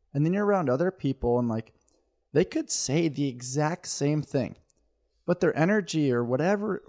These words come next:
whatever about them is just like, "Oh, man, that, that didn't feel good to me." And it's not anyone's fault,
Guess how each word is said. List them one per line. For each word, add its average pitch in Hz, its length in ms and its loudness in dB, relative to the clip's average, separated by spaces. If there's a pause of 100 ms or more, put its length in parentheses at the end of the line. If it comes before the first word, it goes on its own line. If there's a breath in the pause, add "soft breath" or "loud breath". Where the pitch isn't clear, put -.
whatever 175 440 0
about 151 460 0
them 123 180 0
is 127 60 -2
just 139 140 -8
like, 131 200 -10
"Oh, 151 300 -4
man, 135 380 -2 (1300)
that, - 280 -6
that 143 180 -2
didn't 160 200 -2
feel 170 280 0
good 196 280 -6
to - 80 -10
me." - 240 -14 (480)
And 156 100 2
it's 151 160 -2
not 175 280 -2
anyone's 175 560 0
fault, - 540 -2